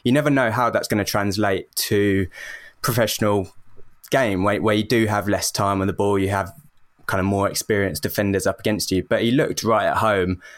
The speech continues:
The ease with which he, he kind of glided past the defenders in, in the Millwall box,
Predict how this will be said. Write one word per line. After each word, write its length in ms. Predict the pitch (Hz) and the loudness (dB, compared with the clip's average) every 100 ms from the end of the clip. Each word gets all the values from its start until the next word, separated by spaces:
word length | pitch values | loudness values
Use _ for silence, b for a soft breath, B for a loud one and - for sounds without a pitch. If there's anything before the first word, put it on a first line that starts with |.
| B | B
The 360 | - - 127 - | -20 -6 -6 -2
ease 440 | 147 156 156 123 95 | 0 2 4 2 0
with 200 | 107 - | -2 0
which 260 | 107 - | 0 0
he, 260 | 110 107 107 | 0 2 2
he 160 | 110 101 | 0 0
kind 180 | 110 | 0
of 80 | 101 | 0
glided 460 | 113 110 104 101 - | 0 2 2 0 0
past 340 | 104 104 - | 0 0 -2
the 80 | 95 | -4
defenders 580 | 98 - 107 101 98 95 | -4 -2 -2 0 0 2
in, 200 | 101 95 | 0 0
in 200 | 104 98 | 0 0
the 60 | |
Millwall 400 | 98 98 98 95 | 2 2 0 0
box, 500 | 98 98 - - - | 0 0 0 -4 -4